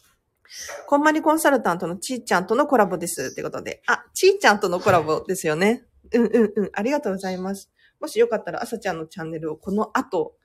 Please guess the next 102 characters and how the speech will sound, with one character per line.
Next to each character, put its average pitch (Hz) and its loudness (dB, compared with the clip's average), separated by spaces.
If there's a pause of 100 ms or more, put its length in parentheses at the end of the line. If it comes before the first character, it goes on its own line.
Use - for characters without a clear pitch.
(160)
九 - 2
時 - -6
か 160 -4
ら - -8
で - -16
す - -14
ね、 196 -6
聞 196 -10
い 196 -8
て 190 -6
あ 185 -2
げ 190 -2
て 196 -8
く 185 -6
だ 196 -2
さ 196 -6
い。 - -16 (580)
あ 175 -8
の、 185 -8
ち 294 -2
ー 277 -4
ち - -2
ゃ 160 2
ん 147 -2
は - -6
ち 202 -10
さ 190 -4
と 180 -10
さ 160 -6
ん 151 -10
っ - -20
て 160 -12
い 151 -8
う 156 -12
方 160 -8
な 151 -8
ん - -14
で 175 -16
す - -16
け 156 -16
れ - -14
ど、 160 -8 (440)
も 185 -14
う - -18
こ - -12
ん 320 -2
ま 330 -2
り 311 -4
コ 311 -6
ン 302 -6
サ 302 -6
ル 285 -6
仲 269 -8
間、 165 -10
本 311 -14 (220)
当 294 -8
に 277 -6
サ 262 -2
ー 254 -6
ビ 262 -2
ス - -8
精 247 -4
神 - -8
旺 170 -4
盛。 160 -4 (560)
<laughs> - -6
ペ 349 2
ラ 370 8
ペ 170 2
ラ 202 2
喋 196 2
っ - -6
ち 180 0
ゃ 147 2
う 135 -4
も 151 -12
ん - -10
ね。 170 -6
私 202 -8
も 240 -6
こ 233 -8
の 240 -8
チ 247 -12
ャ 220 -4
ン 220 -6
ネ 233 -6
ル 220 -8
で 214 -14
喋 214 -4
り 240 -12
す - -18
ぎ 262 -6
か 269 -6
な 220 -2
と - -12
思 165 -6
う - -6
ん 156 -8
だ 175 -12
け 151 -12
れ 156 -8
ど。 - -18